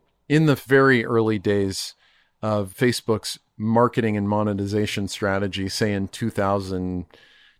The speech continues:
ten. And the way this company <laughs> started is he would actually go door to door sometimes and ask people, "Would you like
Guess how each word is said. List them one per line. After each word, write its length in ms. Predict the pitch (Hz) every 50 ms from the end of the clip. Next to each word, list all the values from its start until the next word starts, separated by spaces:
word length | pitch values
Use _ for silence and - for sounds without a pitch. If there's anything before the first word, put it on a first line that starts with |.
| _ _
ten. 460 | - - 123 110 92 82 82 82 82 - _ _ _ _ _ _ _ _ _ _ _ _ _
And 560 | - 120 120 120 120 120 117 117 117 110 - - _ _ _ _ _
the 160 | - 110 135 127
way 160 | 123 139 156
this 180 | 151 160 151
company 400 | - - 165 156 151 - 143 135
<laughs> 120 | 120 - -
started 440 | - 147 - 180 170 151 147 139 127
is 180 | 127 127 - -
he 80 | 165
would 140 | 156 147 147
actually 360 | 151 147 147 - - 165 160
go 180 | 151 139 139 139
door 260 | 127 123 117 117 123
to 100 | 135 143
door 320 | 127 117 120 127 139 127
sometimes 840 | 113 - - 104 98 95 - 104 92 92 95 104 123 - - - - _ _ - - - - - - - - _ _ _ -
and 380 | 127 120 120 120 120 120 117 - -
ask 320 | 120 131 160 180 - -
people, 580 | - 127 113 - - 104 104 107 117 135 131 _ _ _ _ _ _ -
"Would 180 | 120 127 120 127
you 200 | 156 170 156 135
like 340 | 110 101 110 120 - -